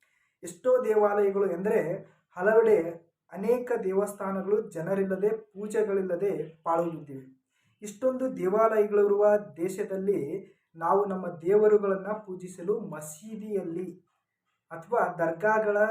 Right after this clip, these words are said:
ಕೆಳಗೆ ಹುಡುಕುತ್ತಿದ್ದೇವೆ. ನಮ್ಮ ದೇವರಿಗೆ ನಮ್ಮದೇ ಆದ ಒಂದು ನೆಲೆ ಕಲ್ಪಿಸಲಿಕ್ಕೂ ಆಗದೆ, ನಮ್ಮ ದೇವರ ಪೂಜೆಗೆ ಮಸೀದಿ ನೆಲಮಾಳಿಗೆಯಾದ್ರೂ ಅಡ್ಡಿ ಇಲ್ಲ ಎಂಬಂತಹ ಹೀನ ಸ್ಥಿತಿ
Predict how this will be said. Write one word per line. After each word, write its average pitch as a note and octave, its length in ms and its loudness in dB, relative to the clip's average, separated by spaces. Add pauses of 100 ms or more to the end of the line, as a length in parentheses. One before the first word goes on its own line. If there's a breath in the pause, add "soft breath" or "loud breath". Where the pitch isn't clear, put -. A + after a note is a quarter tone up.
(560)
ಕೆಳಗೆ F3+ 720 -2
ಹುಡುಕುತ್ತಿದ್ದೇವೆ. D3+ 920 -10 (640)
ನಮ್ಮ F#3+ 220 -4
ದೇವರಿಗೆ G#3+ 480 4
ನಮ್ಮದೇ F#3+ 420 0
ಆದ G#3+ 220 4
ಒಂದು G3 440 2
ನೆಲೆ E3 340 -6
ಕಲ್ಪಿಸಲಿಕ್ಕೂ G#3 1300 -6
ಆಗದೆ, F3+ 800 -2 (280 loud breath)
ನಮ್ಮ F3 300 -8
ದೇವರ G#3+ 320 4
ಪೂಜೆಗೆ G3+ 440 -6
ಮಸೀದಿ G#3 880 -12 (140)
ನೆಲಮಾಳಿಗೆಯಾದ್ರೂ G3+ 1080 -2
ಅಡ್ಡಿ F3+ 320 -6
ಇಲ್ಲ F#3+ 200 -4
ಎಂಬಂತಹ F3+ 840 -8 (360 soft breath)
ಹೀನ C4 240 -2
ಸ್ಥಿತಿ G#3 640 -10